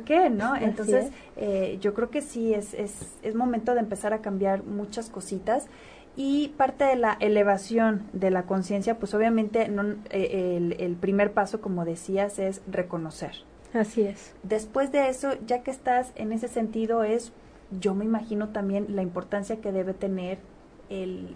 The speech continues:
Speaker 1: abrirte, expandirte, compartir. No nada más a nivel compasivo, pero sí sobre todo a nivel compasivo, ¿no? Pero, eh, si tienes algo que te ayudó, una información que te sacó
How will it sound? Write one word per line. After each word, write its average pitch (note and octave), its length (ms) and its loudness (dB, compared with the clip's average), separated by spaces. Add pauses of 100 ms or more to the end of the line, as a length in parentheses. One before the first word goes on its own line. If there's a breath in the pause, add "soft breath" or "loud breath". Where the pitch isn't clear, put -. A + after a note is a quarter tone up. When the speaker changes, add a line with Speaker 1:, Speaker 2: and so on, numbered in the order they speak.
Speaker 1:
abrirte, G3 600 -6
expandirte, G3 800 -4
compartir. F3+ 800 -4 (640 loud breath)
No B3+ 120 2
nada D#4 220 8
más B3 240 -2
a C#4+ 40 2
nivel A3+ 320 0
compasivo, A#3 680 0
pero F#3+ 180 2
sí C4+ 220 -2
sobre A3 260 -2
todo A#3 440 0 (100)
a F3+ 80 -8
nivel F3 300 -2
compasivo, E3+ 580 -8
¿no? A#3+ 220 -4
Pero, F#3 320 0 (400 loud breath)
eh, G3+ 340 -6
si - 140 -12
tienes C#4+ 520 -2
algo C#4 360 2
que A#3 100 -4
te A3 160 -4
ayudó, F#3+ 460 0 (180)
una C4 140 -2
información A3+ 560 -4
que A#3+ 80 -2
te A3+ 120 -8
sacó C#4 480 -2